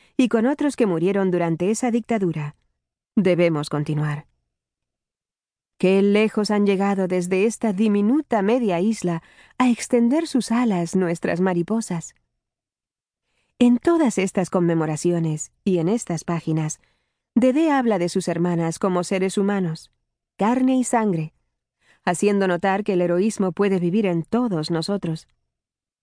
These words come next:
Ella habla de sus hermanas y nos hace admirar y reconocer su sacrificio magnífico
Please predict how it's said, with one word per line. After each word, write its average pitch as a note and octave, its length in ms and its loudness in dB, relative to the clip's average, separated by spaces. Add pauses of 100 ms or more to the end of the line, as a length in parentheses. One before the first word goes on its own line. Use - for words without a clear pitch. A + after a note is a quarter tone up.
(460)
Ella G3 340 4
habla G3+ 160 2
de F3 100 0
sus F3+ 200 -4
hermanas F3 520 -2
y F#3 60 2
nos F3+ 160 -2
hace A3+ 280 0
admirar F#3+ 520 0
y C4 80 0
reconocer F#3 640 -2
su G3+ 120 -2
sacrificio G3+ 640 -2
magnífico F3+ 880 0